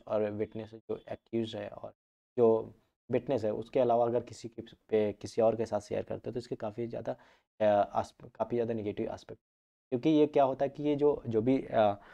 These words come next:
इसमें लिखा होता है, जो भी चार्जशीट में जो भी दिया होता है, तो ये जो इन्वेस्टिगेशन ऑफिसर है, उसके कंक्लूजन, जो उसका जो कंक्लूजन है, उसके सपोर्ट में सब, ठीक है। और यहाँ पे जैसे देखा जाए कि जैसे कि, अ,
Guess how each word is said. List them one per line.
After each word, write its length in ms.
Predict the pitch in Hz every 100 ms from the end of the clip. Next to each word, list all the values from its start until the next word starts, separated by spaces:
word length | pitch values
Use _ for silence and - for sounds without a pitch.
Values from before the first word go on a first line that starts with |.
| - _ _ _
इसमें 340 | - 123 123 123
लिखा 280 | 123 110 120
होता 300 | 107 98 104
है, 60 |
जो 120 | 104 107
भी 120 | 110
चार्जशीट 460 | 107 101 - -
में 80 | 110
जो 60 | 107
भी 80 | 110
दिया 220 | 107 104
होता 240 | 95 -
है, 40 | 107
तो 80 | 135
ये 200 | 151 -
जो 160 | 123 127
इन्वेस्टिगेशन 680 | 120 110 - 117 117 120 123
ऑफिसर 500 | 104 107 - 120 110
है, 120 | 107 _ _ _
उसके 260 | 143 - 165
कंक्लूजन, 440 | 131 107 107 107
जो 180 | 123 127
उसका 300 | 123 - 135
जो 200 | 131 131
कंक्लूजन 480 | - 104 110 110 123
है, 60 |
उसके 180 | 120 -
सपोर्ट 400 | - - 104 104
में 60 | 107
सब, 140 | - _ _ _ _ _ _ _ _ _ _ _ _ _
ठीक 120 | 165 170
है। 140 | 113 _ _ _ _ -
और 100 | 175
यहाँ 160 | 180
पे 100 | 180
जैसे 240 | 175 156 170
देखा 260 | 156 160
जाए 220 | 160 160
कि 160 | 156 160
जैसे 300 | 147 139 156
कि, 260 | 151 147
अ, 40 | -